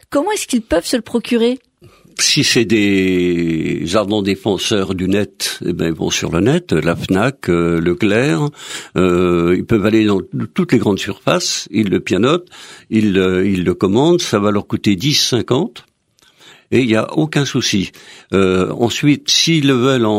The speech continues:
Speaker 2: en version, euh, euh, oui, ils peuvent l'avoir. Euh, s'ils le prennent en, pardon, euh, en, en version papier, c'est dix cinquante,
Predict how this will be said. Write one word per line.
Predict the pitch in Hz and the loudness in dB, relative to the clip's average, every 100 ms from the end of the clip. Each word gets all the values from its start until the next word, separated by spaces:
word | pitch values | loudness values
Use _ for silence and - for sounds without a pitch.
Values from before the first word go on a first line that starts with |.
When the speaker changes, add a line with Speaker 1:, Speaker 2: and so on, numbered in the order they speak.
| 98 | 0
Speaker 2:
en | 98 | 0
version, | 95 101 - - - | 0 -2 -2 -4 -2
euh, | 117 107 | 0 2
euh, | |
oui, | 101 104 160 117 | 2 2 2 0
ils | - | 0
peuvent | 135 117 | 0 2
l'avoir. | 107 120 110 90 - - - - - | 2 2 2 -4 -18 -20 -20 -16 -4
Euh, | 101 - | -2 0
s'ils | - 190 156 | 0 2 2
le | 156 | 0
prennent | 156 151 131 - | 0 2 2 0
en, | 113 101 95 90 90 85 82 78 80 | 0 2 2 0 0 0 0 -2 -2
pardon, | 80 104 90 82 - 92 | -2 0 -2 -4 -6 -2
euh, | 92 87 87 | 0 0 0
en, | 98 | -2
en | 87 101 | 0 0
version | 110 123 - 110 | 0 0 0 0
papier, | 117 - 123 98 | -2 0 0 0
c'est | - 90 | -2 -2
dix | 123 | 0
cinquante, | 110 - 107 104 202 233 | 0 0 -2 2 0 0